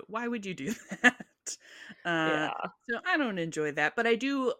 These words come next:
Speaker 1: I think, like, there, there's a lot of interesting, like, special effects type things, like,
Speaker 2: Mm-hmm.
Speaker 1: oh, I know what I'm thinking, thinking of. There's, um, that video where, like, someone's, like, a headless horseman and his head drops into his hands.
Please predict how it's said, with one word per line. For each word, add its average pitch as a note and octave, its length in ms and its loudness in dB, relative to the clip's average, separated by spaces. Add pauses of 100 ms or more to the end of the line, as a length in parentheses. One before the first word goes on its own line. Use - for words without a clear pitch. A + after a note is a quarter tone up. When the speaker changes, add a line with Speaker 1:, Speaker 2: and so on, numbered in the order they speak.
(140)
Speaker 1:
I A3 60 -2
think, E4 260 -2
like, D4 180 0
there, A3 300 2
there's F#3+ 200 -4
a F#3 60 -6
lot E3 160 2
of D#3+ 80 -4
interesting, D#3 460 -6
like, C3 200 -4
special A#2+ 440 -6
effects - 600 -4
type G#3 340 -4
things, A#3 640 -2
like, D#3 300 0
Speaker 2:
Mm-hmm. F3+ 420 -4
Speaker 1:
oh, D4 400 8
I C#4 120 4
know C#4+ 120 4
what B3+ 100 4
I'm G#3 140 4
thinking, F3 480 -4
thinking F3 340 -4
of. F3+ 300 0
There's, A3 540 0
um, G3+ 420 -2
that G3 180 2
video G#3 300 2
where, F#3 180 2
like, E3+ 280 -2
someone's, F#3+ 640 -4
like, E3+ 180 0
a D#3 100 6
headless E3+ 420 -2
horseman A#3+ 540 0
and D#3+ 140 0
his D3+ 180 -2
head E3 320 2
drops G3+ 400 -2
into G3+ 240 -6
his D#3 160 -2
hands. A3 600 -2